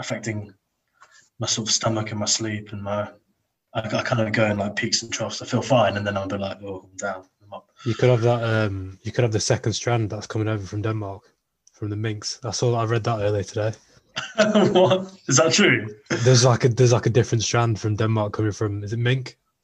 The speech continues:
Speaker 2: Mink? Mink, the
Speaker 1: Oh my
Speaker 2: material?
Speaker 1: God.
Speaker 2: But I don't,
Speaker 1: Oh,
Speaker 2: I don't
Speaker 1: that's why they're killing all the mink in
Speaker 2: Yeah.
Speaker 1: Denmark.
Speaker 2: I don't think it's a very, um, yeah, I'm unsure how fatal it is, but yeah.
Speaker 1: Tough.
Speaker 2: Don't read the news. That's what I,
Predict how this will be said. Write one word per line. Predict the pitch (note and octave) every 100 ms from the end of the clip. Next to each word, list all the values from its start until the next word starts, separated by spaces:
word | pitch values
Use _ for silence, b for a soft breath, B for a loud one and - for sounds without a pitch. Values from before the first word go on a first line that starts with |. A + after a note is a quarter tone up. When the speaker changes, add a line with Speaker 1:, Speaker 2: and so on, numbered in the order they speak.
| _
Speaker 2:
Mink? | C3 D#3+ -
Mink, | C#3+ C#3+
the |
Speaker 1:
Oh | C3
my |
Speaker 2:
material? | A#2 C#3+ D3+
Speaker 1:
God. | C#3 A#2+ A#2+ - - -
Speaker 2:
But | A#2
I | A#2+
don't, | C#3
Speaker 1:
Oh, |
Speaker 2:
I | C3
don't |
Speaker 1:
that's | - -
why | D3
they're | C#3
killing | - D3+ C#3+
all |
the | C#3
mink | C#3 C3+ G#2+ -
in | A2 A2
Speaker 2:
Yeah. | G#2+
Speaker 1:
Denmark. | B2 A#2 F#2 - _ _
Speaker 2:
I | A2+
don't | B2+ A#2+
think | B2 B2+
it's | A2
a | G2+
very, | A2 A2 A2
um, | G#2+ G#2 G2 F2 _ _ _ _ _ _ _ _
yeah, | A#2 G#2+
I'm | A2
unsure | B2+ - A#2+ A2
how | G2+ A2 G#2 F2+ _ _ _ _ _ _ _ _ _
fatal | - A2+ - G#2
it | G2
is, | F2+
but | - G2 - -
yeah. | F#2+ F2 - _ _ _
Speaker 1:
Tough. | - G2 - -
Speaker 2:
Don't | C3 C3
read | B2+
the | A#2+
news. | C3 C#3+ G#2 - - -
That's | G#2+ B2+
what |
I, | A#2+